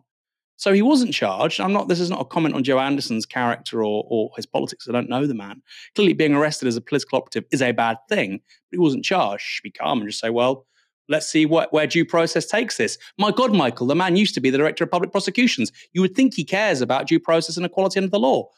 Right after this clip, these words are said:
Apparently not. These people don't believe in anything.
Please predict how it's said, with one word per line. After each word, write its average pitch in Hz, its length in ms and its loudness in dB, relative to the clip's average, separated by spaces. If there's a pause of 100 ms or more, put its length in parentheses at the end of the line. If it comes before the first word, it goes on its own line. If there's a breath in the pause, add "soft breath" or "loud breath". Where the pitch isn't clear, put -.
(160)
Apparently 202 360 -2
not. 240 240 2 (200 loud breath)
These 190 100 -8
people 233 180 0
don't 226 320 0
believe 262 420 4
in 277 120 4
anything. 170 640 0